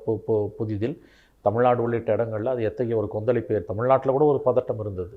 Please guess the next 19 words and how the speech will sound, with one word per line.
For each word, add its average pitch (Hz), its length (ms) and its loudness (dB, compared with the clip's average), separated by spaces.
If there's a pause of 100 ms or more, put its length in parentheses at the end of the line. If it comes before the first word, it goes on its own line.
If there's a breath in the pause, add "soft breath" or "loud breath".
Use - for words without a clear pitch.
ஜெயலலிதா 101 460 -2
கவர்மெண்ட் 98 360 -10
அப்ப. - 200 -16 (520 soft breath)
வட 95 200 0
இந்தியாவிலேருந்து 143 420 4
வந்த 135 140 0
செய்திகள் 135 440 0
ரொம்ப 135 220 -2
மோசமானவை. 101 500 -6 (600)
அந்த 147 220 6 (100)
காலகட்டத்துல 156 640 6
உங்களுக்கு 107 320 -6
வந்து 110 120 -2 (120)
ஊடகங்கள், 120 480 4
இந்திய 120 240 0
ஊடகங்கள், 107 460 -2 (140)
தொண்ணூத்தி 123 360 -4 (100)
ஒன்பது 123 360 -2
சதவீத 107 300 -4